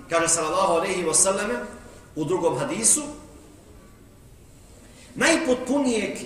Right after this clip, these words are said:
imana je onaj mu'min ili oni mu'mini koji su najljepšeg ponašanja, a najboljeg ponaša-, e, e, koji su naj-, najljepšeg ponašanja i koji su najbolji svojim ženama,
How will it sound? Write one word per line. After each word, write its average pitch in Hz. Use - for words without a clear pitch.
imana 208
je 185
onaj 233
mu'min 269
ili 139
oni 226
mu'mini 262
koji 185
su 180
najljepšeg 277
ponašanja, 220
a 139
najboljeg 196
ponaša-, 185
e, -
e, -
koji 175
su 233
naj-, 262
najljepšeg 226
ponašanja 226
i -
koji 220
su 214
najbolji 214
svojim 165
ženama, 240